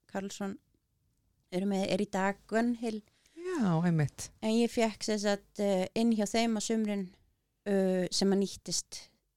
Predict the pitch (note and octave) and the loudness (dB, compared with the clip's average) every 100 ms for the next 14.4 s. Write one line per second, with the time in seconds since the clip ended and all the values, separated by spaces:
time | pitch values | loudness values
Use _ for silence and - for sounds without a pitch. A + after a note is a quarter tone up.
0 | _ F#3 E3+ - - - - F#3 E3 E3 | _ -6 -4 -4 -6 -8 -6 -4 -2 -4
1 | E3 - E3+ - _ _ _ _ _ _ | -6 -10 -14 -16 _ _ _ _ _ _
2 | - G3 F#3 F3+ F3+ F#3 - F#3+ G3 G3+ | -8 -2 2 4 2 0 -2 0 2 2
3 | G3 G3 F#3+ G3 G3+ G#3 F#3+ F#3+ G3+ F#3+ | 2 2 0 2 2 0 -2 0 0 2
4 | F#3 F3+ F#3 F#3+ F3+ F3+ _ _ _ _ | 0 2 0 0 -2 -4 _ _ _ _
5 | _ _ _ F3 F3+ F#3 F#3 - G3+ G#3 | _ _ _ -2 2 2 0 0 0 0
6 | G3+ G3+ G3 G3+ G3 G3+ F#3+ - C4 B3+ | -2 -4 -6 -6 -6 -6 -6 -6 -4 -6
7 | A#3+ _ A3+ G#3 _ _ _ _ _ _ | -10 _ -8 -8 _ _ _ _ _ _
8 | _ _ - F#3+ F#3 F#3+ - _ _ _ | _ _ -2 0 2 0 -6 _ _ _
9 | _ _ _ _ _ - E3+ F3 G3 F#3+ | _ _ _ _ _ -12 -6 -2 -2 -4
10 | F#3 F#3 F#3+ - B3 A#3+ F#3+ E3 - _ | -8 -6 -6 -2 0 2 0 -4 -12 _
11 | _ - E3 C#3+ C#3 - _ _ _ - | _ -16 -14 -14 -18 -20 _ _ _ -12
12 | G#3 G3+ G3 G3 F#3 F#3 E3+ _ _ _ | -10 -8 -6 -6 -6 -8 -12 _ _ _
13 | _ - F#3+ F#3 F3+ - G3+ G3 F#3 F3 | _ -2 0 2 0 2 2 2 -2 -2
14 | F3 - E3+ | -2 -2 -8